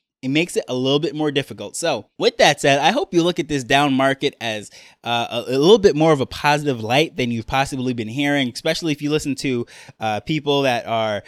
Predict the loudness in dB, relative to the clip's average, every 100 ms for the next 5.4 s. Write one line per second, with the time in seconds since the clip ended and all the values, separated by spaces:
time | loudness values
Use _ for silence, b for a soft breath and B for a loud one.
0 | B 0 4 4 4 2 0 -2 -8 -4
1 | -2 0 -2 -2 0 2 0 -2 -2 -2
2 | -2 -4 -6 -4 -2 -2 -2 -4 -6 -4
3 | -2 -2 -4 -4 -4 -2 -4 -8 -6 -6
4 | -8 -8 -8 -6 -4 -4 -4 -4 -4 -6
5 | -6 -6 -6 -8